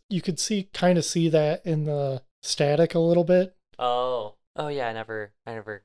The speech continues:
Speaker 2: made that connection. But yeah, it's a weird vision, the weird homeworld, and then big beam shooting off. Everything's going crazy.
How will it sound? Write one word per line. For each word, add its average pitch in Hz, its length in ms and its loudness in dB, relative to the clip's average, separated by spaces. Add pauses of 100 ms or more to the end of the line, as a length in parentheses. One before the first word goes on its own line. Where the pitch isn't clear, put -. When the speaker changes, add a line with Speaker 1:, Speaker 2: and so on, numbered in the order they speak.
Speaker 2:
made 110 160 -10
that 101 200 -12
connection. - 320 -20 (100)
But 135 100 -8
yeah, 123 180 0 (300)
it's 170 100 -8
a 170 40 -4
weird 170 180 -6
vision, 143 460 -4 (160)
the 131 100 -12
weird 127 260 -8
homeworld, 117 560 -6 (260)
and 127 120 -6
then 110 300 -6 (260)
big 147 340 -4
beam 127 540 -10 (360)
shooting 131 560 -10
off. 120 380 -4 (460)
Everything's 127 320 -6
going 120 260 -6
crazy. 117 600 -10